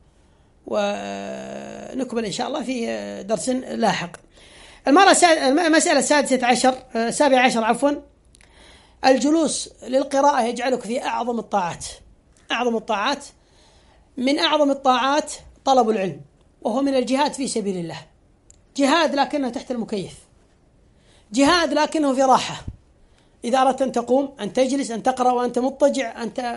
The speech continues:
أنت تمشي، أنت في جهاد وفي طلب علم،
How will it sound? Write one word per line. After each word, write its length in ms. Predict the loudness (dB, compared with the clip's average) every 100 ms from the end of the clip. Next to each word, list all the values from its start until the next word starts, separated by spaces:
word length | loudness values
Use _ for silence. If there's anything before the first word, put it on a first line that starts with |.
| -10 -14 -10
أنت 160 | -8 -4
تمشي، 460 | 0 0 0 -2 -6 _ _ -20 _
أنت 200 | -4 0
في 180 | 0 -2
جهاد 400 | -2 0 0 0
وفي 180 | 0 -2
طلب 360 | 0 2 2
علم، 300 | 2 2 0